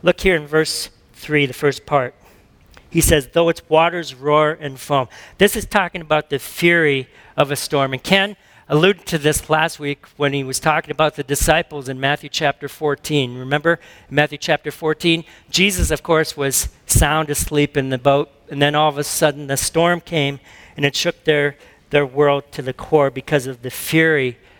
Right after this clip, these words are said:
and because of the intensity. Now, each one of us, I think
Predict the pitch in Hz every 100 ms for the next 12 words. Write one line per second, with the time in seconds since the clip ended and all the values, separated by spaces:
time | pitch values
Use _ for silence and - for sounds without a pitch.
0 | _ - 135 127 147 127 131 123 147 139
1 | - - 117 - - - 165 165 196 233
2 | - 240 240 208 202 180 165 - 196